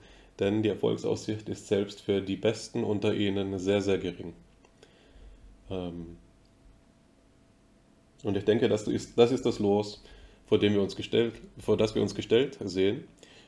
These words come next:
und für das auch das, äh, Material, das erste Material, das wir heute mitgebracht haben, geeignet ist, um das zu veranschaulichen. Ich weiß jetzt aber, ich habe jetzt so viele verschiedene Punkte genannt, dass ich nicht das Material auch noch einführen will, bevor ich dir, Alexander, die An-, äh, Möglichkeit geben will,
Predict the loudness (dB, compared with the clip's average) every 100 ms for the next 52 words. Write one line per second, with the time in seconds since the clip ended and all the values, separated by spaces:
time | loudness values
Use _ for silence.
0 | -2 0 4 4 2 2 2 2 0 -2
1 | -4 -2 0 0 -2 -2 0 4 4 2
2 | -2 -4 -2 -4 -2 -4 -4 -4 -6 -4
3 | -4 -4 -6 -6 -8 -4 -2 -4 -10 -20
4 | -20 -12 -4 0 0 0 -4 -4 -2 -2
5 | -4 -10 -6 -6 -4 -4 -4 -6 -12 -8
6 | -2 6 6 6 2 4 4 6 6 4
7 | 2 2 2 2 0 4 4 2 -4 -2
8 | -2 0 -2 -4 -6 -8 -6 -12 -14 -20
9 | -20 -20 _ 0 0 0 0 2 2 0
10 | 0 0 4 2 2 -8 -10 -18 -20 -12
11 | -4 -4 -2 -4 -2 -2 -4 -2 -4 -4
12 | -4 -6 -4 -8 -8 -6 -6 -6 -6 -8
13 | -4 -4 -2 -4 -6 -8 -8 -8 -6 -8
14 | -10